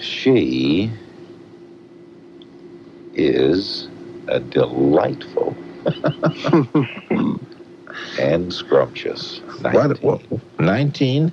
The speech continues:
Speaker 2: Is that what you said,
Speaker 1: Yep.
Speaker 2: nineteen? Huh? 'Cause I had this feeling that you were just stalling and that you would never come out with an answer in our day, in our time.
Speaker 1: No, I was contemplating.
Speaker 2: Okay.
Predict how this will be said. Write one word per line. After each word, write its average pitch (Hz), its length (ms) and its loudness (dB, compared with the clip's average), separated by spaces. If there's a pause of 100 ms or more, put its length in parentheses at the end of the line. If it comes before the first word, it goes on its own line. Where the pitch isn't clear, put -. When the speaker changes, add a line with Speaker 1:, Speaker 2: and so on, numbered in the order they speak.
Speaker 2:
Is 117 80 -4
that 98 100 4
what 113 160 0
you 113 80 6
said, 104 220 2
Speaker 1:
Yep. 120 60 -2
Speaker 2:
nineteen? 95 400 0
Huh? - 120 2 (880)
'Cause 78 200 0
I 90 40 8
had 98 140 4
this 92 160 2
feeling 82 380 2
that 71 180 0
you 90 80 4
were 82 80 4
just 80 240 0
stalling 82 640 0
and 73 120 -6
that 69 140 -6
you - 60 2
would 73 80 2
never 92 240 4
come 85 180 2
out 82 140 2
with 87 140 4
an 82 120 2
answer 85 500 -2 (600)
in 78 180 4
our 80 220 4
day, 69 360 2
in 76 100 -2
our 69 160 2
time. 64 340 -2 (500)
Speaker 1:
No, 82 80 4
I 85 120 4
was 73 120 2
contemplating. 73 960 -2 (520)
Speaker 2:
Okay. - 440 2